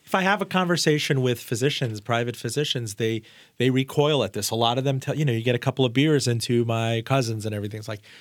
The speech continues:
"Listen, the hell that I went through, the cadavers that I, I, I cut through, um, the misery, the depression of med school, the uncertainty, the debt and everything,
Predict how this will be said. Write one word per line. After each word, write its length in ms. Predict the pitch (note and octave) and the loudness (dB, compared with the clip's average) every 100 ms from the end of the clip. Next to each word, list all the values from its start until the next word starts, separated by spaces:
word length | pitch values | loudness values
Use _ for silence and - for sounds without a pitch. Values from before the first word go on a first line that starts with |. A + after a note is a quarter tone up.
| - - - | -20 -12 0
"Listen, 400 | C#3+ - G2+ F2 - _ | 2 2 -2 -6 -18 _
the 80 | C#3 | 0
hell 340 | C3 D#3+ D#3 D3+ | 4 4 2 2
that 160 | D3+ | 2
I 80 | C#3 | 4
went 260 | C3 C#3 C3+ | 4 2 0
through, 200 | A#2+ G2+ | -2 -2
the 120 | A2 | -2
cadavers 680 | - B2+ C3 C#3+ C3 B2 | 0 2 2 2 2 0
that 140 | A2+ A2+ | 2 2
I, 260 | A2 G#2+ G2+ - - | 2 0 -4 -16 -8
I, 240 | - A2 A2 | 0 0 0
I 160 | F#2 A2 | 0 -2
cut 300 | - C3+ A#2+ | 0 -2 -2
through, 340 | B2+ A2+ G#2 | -2 -2 -2
um, 300 | G#2 A2 A2 | -4 -8 -8
the 100 | G#2+ | -4
misery, 380 | A#2+ D3 C3 C3+ | 2 2 4 2
the 120 | A#2 | 2
depression 540 | A2+ A2+ - C#3+ - B2+ | -2 0 0 2 2 0
of 120 | G#2+ | 0
med 180 | B2 C3 | 0 0
school, 280 | - A#2 A2 | -2 -2 -2
the 80 | A2+ | -2
uncertainty, 600 | A#2 - D3 C#3 - A#2 | -2 0 0 0 -2 -2
the 120 | G#2 | -2
debt 380 | F#2 - C#3 C3 | -4 0 0 0
and 140 | - A#2+ | -4 -2
everything, 440 | B2+ B2+ A#2 G#2 | 0 0 -2 -8